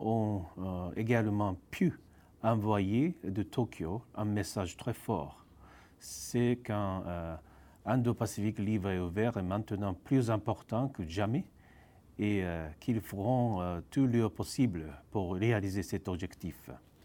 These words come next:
Euh, la réunion quad est devenue un lieu de, euh, poursuite de la coopération pratique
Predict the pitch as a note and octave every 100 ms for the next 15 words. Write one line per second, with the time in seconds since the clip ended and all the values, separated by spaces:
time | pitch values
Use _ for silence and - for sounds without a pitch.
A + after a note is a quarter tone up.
0 | - - - - - - - - - F2+
1 | F2 G#2+ G#2 C#3+ C#3+ C3+ B2+ A#2 - D3
2 | C3 G#2 F#2 F2+ A#2+ A#2 G#2+ A2+ F#2+ F#2
3 | G2+ A2 F2+ F#2 E2+ D#2 E2+ E2+ - -
4 | C3 - A#2+ C3+ C#3 - E2+ E2 F#2+ F#2
5 | - G#2+ - F#2+ G2+ - F#2 A2+ A2+ -
6 | F3+ -